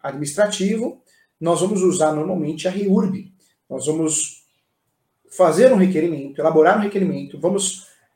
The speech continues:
protocolar esse requerimento de uma comissão de regularização fundiária, a prefeitura vai analisar,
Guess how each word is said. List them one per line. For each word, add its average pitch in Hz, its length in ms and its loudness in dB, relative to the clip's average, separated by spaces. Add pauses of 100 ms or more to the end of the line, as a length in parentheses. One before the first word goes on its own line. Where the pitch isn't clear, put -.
(420)
protocolar 262 640 8
esse 247 220 0
requerimento 165 440 0
de 156 60 -4
uma 160 200 -4
comissão 226 580 0
de 202 60 2
regularização 160 520 2
fundiária, 220 640 -2 (500)
a - 140 0
prefeitura 185 640 0
vai 165 140 2
analisar, 175 720 -2